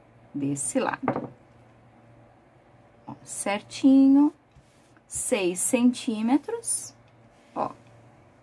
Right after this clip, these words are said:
Vou juntar aqui, ó, as pontinhas,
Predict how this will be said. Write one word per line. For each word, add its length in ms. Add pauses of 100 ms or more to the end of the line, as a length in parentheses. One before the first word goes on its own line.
(960)
Vou 240
juntar 480
aqui, 340
ó, 220
as 320
pontinhas, 1400